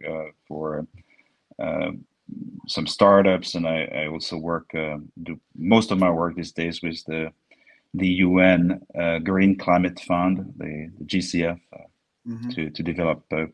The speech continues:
Speaker 1: climate, uh, um, uh, mitigation and adaptation projects in, uh, in developing countries.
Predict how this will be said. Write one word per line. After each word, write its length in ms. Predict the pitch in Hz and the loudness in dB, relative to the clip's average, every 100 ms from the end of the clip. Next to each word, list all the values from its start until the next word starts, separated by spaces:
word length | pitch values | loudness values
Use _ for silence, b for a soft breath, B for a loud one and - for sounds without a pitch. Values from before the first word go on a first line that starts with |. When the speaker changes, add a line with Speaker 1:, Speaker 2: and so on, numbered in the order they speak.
| _ - | _ -20
Speaker 1:
climate, 360 | - 80 82 76 _ | -4 -2 -2 -4 _
uh, 160 | 78 80 78 _ - B B B B _ _ _ - | -6 -6 -8 _ -20 B B B B _ _ _ -6
um, 600 | 85 78 80 82 82 - _ _ _ - _ _ - | -4 -2 -2 -4 -6 -10 _ _ _ -14 _ _ -12
uh, 80 | - | -6
mitigation 680 | 90 87 78 85 90 92 87 | -4 -2 2 0 2 -2 -2
and 140 | 78 | -2
adaptation 520 | 76 80 - 90 85 | -2 -2 -2 -4 -4
projects 500 | - 82 85 90 - | 0 0 2 -2 -4
in, 180 | 80 76 | -6 -6
uh, 120 | 73 76 | -8 -10
in 100 | - | -6
developing 400 | 80 82 82 80 | -4 -2 -4 -4
countries. 460 | 73 85 117 135 - | -4 -4 -4 -6 -10